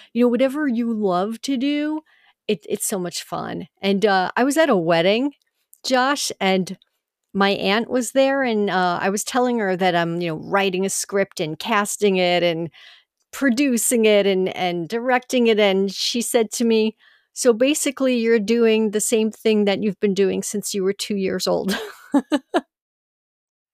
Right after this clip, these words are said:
Sure. Well, the first thing is for celebrities, which is coming out this year. Go to the Internet Movie Database, which is I M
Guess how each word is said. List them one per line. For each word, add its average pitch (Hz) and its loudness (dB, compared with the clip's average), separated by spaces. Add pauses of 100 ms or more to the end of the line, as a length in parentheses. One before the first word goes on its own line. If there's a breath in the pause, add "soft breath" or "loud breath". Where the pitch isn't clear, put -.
(120)
Sure. 202 -2 (1200 soft breath)
Well, 202 0
the 196 -6
first 349 -4
thing 214 0
is 196 -4
for 196 -6
celebrities, 180 -2
which 175 -10
is 190 -8
coming 185 -4
out 170 -4
this - -6
year. 185 -4 (800 loud breath)
Go 233 4
to 214 -2 (100)
the 185 -6
Internet 269 -4 (140)
Movie 226 -2
Database, 175 -4
which 170 -6
is 170 -6 (100)
I 202 -2
M 208 -4